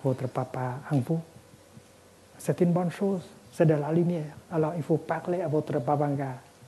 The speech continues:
Tu sais, nous sommes le fils, mais nous sommes aussi le père.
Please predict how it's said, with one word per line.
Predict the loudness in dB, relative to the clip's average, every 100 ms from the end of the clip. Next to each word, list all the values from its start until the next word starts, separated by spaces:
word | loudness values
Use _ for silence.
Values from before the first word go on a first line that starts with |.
| -20 -20 -20 -20 -20 -20 -20 -6
Tu | -6
sais, | -4 -8 -12 -18 -20 -20 -20 -20 -20 -20 -20 -20 -20 -20 -20 -20 -20 -20 -20 -20 -20 -20 -20 -20 -20 -20 -20 -20 -20 -20 -20 -20 -20 -20 -20 -20 -20 -20 -20 -20 -20 -20 -20 -20 -20 -20 -20 -20 0
nous | 2
sommes | 2 0 -2
le | -2
fils, | -2 -2 -2 -4
mais | -4 -2
nous | -4
sommes | -2 -6 -4
aussi | -6 -4
le | -4 -4
père. | -8 -10